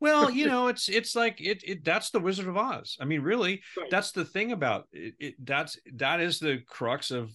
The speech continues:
Speaker 1: of, of the Wizard of Oz. But now we're talking about an extremely well-told story, you know, and a great movie. And,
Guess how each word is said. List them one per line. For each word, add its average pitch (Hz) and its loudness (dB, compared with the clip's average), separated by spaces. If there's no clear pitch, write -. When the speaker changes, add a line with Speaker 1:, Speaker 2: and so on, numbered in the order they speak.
Speaker 1:
of, 110 -2
of 120 -2
the 120 -4
Wizard 107 0
of 117 -2
Oz. 160 -4
But 147 2
now 170 2
we're 151 4
talking 143 0
about 110 2
an 143 -4
extremely 143 0
well-told 110 -2
story, - -4
you 127 -4
know, 92 -4
and 117 0
a 107 0
great 107 2
movie. 101 -4
And, 101 -2